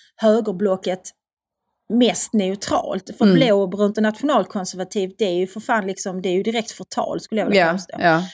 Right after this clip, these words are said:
Speaker 1: Men, men. Eh, nu ska du få irritera dig. Nu har jag irriterat mig så mycket så tiden går.
Speaker 2: Ja, det var en gedigen irritation idag.
Speaker 1: Ja, det
Speaker 2: Det,
Speaker 1: var
Speaker 2: det,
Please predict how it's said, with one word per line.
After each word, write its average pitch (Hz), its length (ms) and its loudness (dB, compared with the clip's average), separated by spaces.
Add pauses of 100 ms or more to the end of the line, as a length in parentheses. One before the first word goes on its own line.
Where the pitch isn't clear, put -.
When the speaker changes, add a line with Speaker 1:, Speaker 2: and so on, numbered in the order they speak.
Speaker 1:
Men, 311 260 4
men. 202 220 -2 (540)
Eh, 220 260 6
nu 349 220 4
ska 381 140 2
du 392 140 6
få 277 120 2
irritera 254 540 4
dig. 202 160 6
Nu 254 240 6
har 247 120 4
jag 285 160 6
irriterat 262 380 2
mig 233 100 -2
så 254 120 4
mycket 262 540 4
så 220 100 -4
tiden 214 440 4
går. 359 120 6
Speaker 2:
Ja, 277 100 2
det - 60 4
var 254 120 2
en 220 140 0
gedigen 220 680 4
irritation 202 800 2
idag. 190 240 4
Speaker 1:
Ja, 302 200 8
det 294 80 6
Speaker 2:
Det, 359 60 6
Speaker 1:
var 403 160 6
Speaker 2:
det, 240 60 4